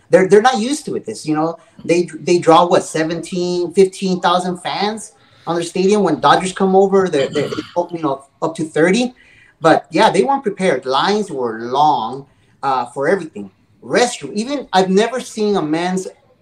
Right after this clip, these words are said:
restroom line. Never. I've seen women. There's always a line for the women's restroom, never for the men. But there was a line for the men's restroom too. So yeah, it was just, they, they weren't prepared for it. They weren't not prepared.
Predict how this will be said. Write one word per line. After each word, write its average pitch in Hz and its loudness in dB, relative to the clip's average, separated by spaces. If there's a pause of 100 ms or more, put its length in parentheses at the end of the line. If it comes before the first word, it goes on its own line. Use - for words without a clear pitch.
(580)
restroom 156 -2
line. 104 -10 (240)
Never. 269 2 (120)
I've 165 -4
seen 294 2
women. 240 2 (480)
There's 196 4
always 311 4
a 240 -2
line 226 -4
for 214 -2
the 180 -4
women's 208 -2
restroom, 147 -8 (140)
never 262 4
for 240 -4
the 208 2
men. 180 -2 (200)
But 214 -8
there 269 2
was 262 0
a 214 0
line 214 0
for 202 -8
the 165 -6
men's 170 -6
restroom 170 -6
too. - -8 (360)
So 165 -2
yeah, 214 0
it 180 -2
was 240 -6
just, 196 -12
they, 160 -2
they 196 4
weren't 247 -2
prepared 160 -4
for 110 -8
it. 104 -12
They 151 -2
weren't 202 0
not 190 0
prepared. 123 -6